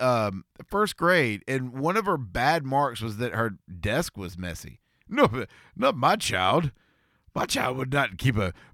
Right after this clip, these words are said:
messy desk. Have you seen what she does to the car seat in the back of the car? Good Lord, have you ever looked in the bottom of her book bag? I went to school and I looked right in her desk and I was like, "Oh my God, she,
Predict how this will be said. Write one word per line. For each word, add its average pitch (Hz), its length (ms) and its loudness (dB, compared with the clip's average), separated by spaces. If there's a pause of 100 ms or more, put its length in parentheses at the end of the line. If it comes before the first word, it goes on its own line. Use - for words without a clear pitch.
messy 113 560 0 (240)
desk. - 500 -2 (1200)
Have 127 160 -2
you 139 60 0
seen 226 320 -2
what 214 120 -6
she 180 140 -4
does 156 320 0
to 151 100 -6
the 113 120 -4
car 143 320 2
seat 185 240 -2
in 170 100 0
the 117 60 0
back 143 180 4
of 135 60 -2
the 117 60 -2
car? 156 420 2 (1200)
Good 214 160 0
Lord, 208 260 6
have 160 200 0
you 185 180 -2
ever 170 220 2
looked 175 240 0
in 156 80 0
the 139 60 0
bottom 127 280 2
of 151 80 0
her 123 100 2
book 120 200 -2
bag? 185 340 0 (480)
I 185 60 -4
went 240 140 2
to 196 40 0
school 208 220 -2
and 190 100 2
I - 20 6
looked 190 180 0
right 190 140 6
in 196 80 0
her 175 120 2
desk 180 280 2
and 135 140 2
I 147 40 2
was 135 100 0
like, 123 180 -6
"Oh 190 60 -2
my 113 140 -4
God, 107 440 -6
she, 82 200 -14